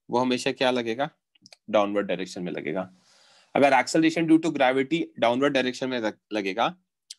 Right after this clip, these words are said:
तो this G will change magnitude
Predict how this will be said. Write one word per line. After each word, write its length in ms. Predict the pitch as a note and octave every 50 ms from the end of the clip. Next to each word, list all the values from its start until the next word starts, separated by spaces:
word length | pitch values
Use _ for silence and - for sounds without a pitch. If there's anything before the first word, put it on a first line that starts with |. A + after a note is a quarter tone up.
| _ _ _ _ _ _ _ _ _
तो 80 | - C3
this 680 | B2 A#2 A#2+ B2+ D3 F3+ F#3 - - - - - - - _ _ _ _ _ _ _ _ _ _ _ _ _ _ _ _ _ _ _ _ _ _ _ _ _ _ E2 F#2+ G2+ A2+
G 320 | C#3+ D#3 C3+ G#2+ A#2 D3 F3+ - _ _ _ _ _ _ _ _ _ _ _ _ _ _ _ _ _ _ _ _ _ _ _ _ _ _ _ _ _ _ _ _ _ - - _ _ -
will 340 | A2+ B2 C3+ C3 C#3 D#3+ F3+ F3+ - - _ _ _ _ _ _ _ _ _ _ _ _ _ _ _ _ _ _ - - _ _ _ _ _ _ _ _ _ _ _ _ - -
change 540 | - - D3 C#3 B2+ A2+ A2 C3 D#3+ D#3+ - - - _ _ _ _ _ _ _ _ _ _ _ _ _ _ _ _ _ _ _ _ _ _ _ _ _ _ _ _ _ _ _ _ _ _ _ _ _ _ _ _ _ _ _ _ _ _ _ _ _ _ _ _ _ _ _ _ _ _ _ _ _ _ _ _ _ _ _ - A2
magnitude 1000 | A2+ A#2 A#2+ B2 A#2+ A#2 A#2 A2+ A#2+ B2 C3 C3 B2+ B2+ - C3+ B2 G#2+ G2